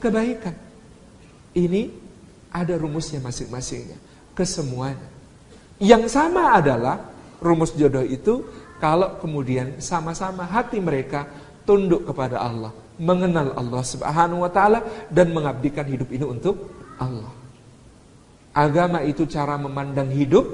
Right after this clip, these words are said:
cara memandang mati, cara memandang hidup sesudah mati, cara memandang pencipta hidup dan mati, cara memandang pasangan, lingkungan, dan kesemua makhluk Allah Subhanahu wa taala.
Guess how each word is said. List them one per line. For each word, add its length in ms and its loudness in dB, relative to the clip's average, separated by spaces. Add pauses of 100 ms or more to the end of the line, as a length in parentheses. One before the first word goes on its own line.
(360)
cara 320 2
memandang 480 -2
mati, 400 -2 (320)
cara 240 4
memandang 400 0
hidup 320 0
sesudah 340 0
mati, 380 0 (320)
cara 320 6
memandang 560 2
pencipta 560 4
hidup 240 6
dan 240 4
mati, 320 4 (320)
cara 320 4
memandang 480 0
pasangan, 560 0 (640)
lingkungan, 560 4 (400)
dan 240 4
kesemua 320 0
makhluk 400 -2
Allah 240 -4
Subhanahu 400 -6
wa 20 -14
taala. 360 -6